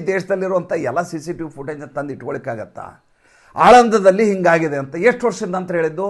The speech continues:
ಸರ್ಕಾರ ನಡೆದು ಎರಡು ವರ್ಷ ಆದಮೇಲೆ ಮೂರು ಬಾಂಬ್ ಹಾಕ್ತಾರ ಇವರು ರಾಹುಲ್ ಗಾಂಧಿ ಅವರು. ಆಳಂದದಲ್ಲಿ ಆಗಿದೆ, ಮಹದೇವಪುರದಲ್ಲಿ ಆಗಿದೆ.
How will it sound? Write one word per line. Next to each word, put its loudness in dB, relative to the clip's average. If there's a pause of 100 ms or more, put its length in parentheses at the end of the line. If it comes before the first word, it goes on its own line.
(460)
ಸರ್ಕಾರ 2
ನಡೆದು 0
ಎರಡು 2
ವರ್ಷ 2
ಆದಮೇಲೆ 4
ಮೂರು -2
ಬಾಂಬ್ 6
ಹಾಕ್ತಾರ 4 (520)
ಇವರು -2 (560)
ರಾಹುಲ್ 6
ಗಾಂಧಿ 0
ಅವರು. -6 (220)
ಆಳಂದದಲ್ಲಿ 4
ಆಗಿದೆ, 0
ಮಹದೇವಪುರದಲ್ಲಿ 0
ಆಗಿದೆ. -4